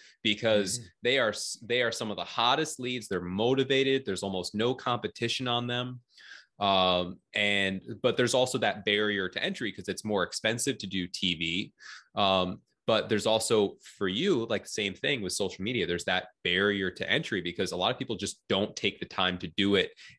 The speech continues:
Speaker 1: or do it consistently. So, you know, that's awesome to see that you're having great success with it and just showing that, hey, it actually works.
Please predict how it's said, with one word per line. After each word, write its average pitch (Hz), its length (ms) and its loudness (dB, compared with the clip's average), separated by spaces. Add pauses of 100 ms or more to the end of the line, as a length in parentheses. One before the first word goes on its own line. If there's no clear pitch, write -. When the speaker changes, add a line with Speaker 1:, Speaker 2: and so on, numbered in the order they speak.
(260)
Speaker 1:
or 147 280 8
do 110 220 2
it 101 160 2
consistently. 85 1000 -2 (400)
So, 90 500 4 (160)
you 107 60 -4
know, 104 100 2
that's 95 220 2
awesome 104 340 2
to 98 80 0
see 98 240 0
that 92 140 -2
you're 95 140 -4
having 90 320 -2
great 90 260 -4
success - 600 0 (260)
with 98 260 0
it 90 160 -2
and 92 100 -6
just - 260 -6
showing 143 300 4
that, 131 300 0
hey, 139 300 0 (100)
it - 180 0 (100)
actually 107 520 -4
works. - 640 -6